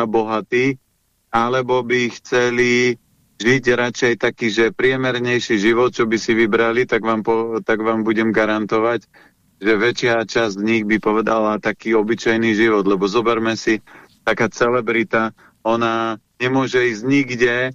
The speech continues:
nemôže nič povedať, lebo hneď ju odfotia, hneď to zverejnia, hneď má prúser, hneď agenti, že čo sa stalo, teraz musím uplácať, aby sa toto ne-, nešlo do novín.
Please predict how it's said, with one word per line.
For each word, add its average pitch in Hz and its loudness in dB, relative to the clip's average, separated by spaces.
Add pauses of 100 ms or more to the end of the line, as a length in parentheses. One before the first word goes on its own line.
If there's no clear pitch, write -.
(220)
nemôže 123 2
nič 135 -2
povedať, 123 0
lebo 117 0
hneď 123 0
ju - 6
odfotia, 127 0
hneď 120 -2
to - 2
zverejnia, 120 0
hneď 120 0
má 117 2 (640)
prúser, 127 0
hneď 120 -2
agenti, 123 -2
že 110 -2
čo 120 0
sa 117 -2
stalo, 120 -2 (240)
teraz 117 0
musím 117 -2
uplácať, 123 0
aby 110 -2
sa 113 -2
toto 120 0
ne-, 120 0 (240)
nešlo 127 0
do 113 2
novín. 107 0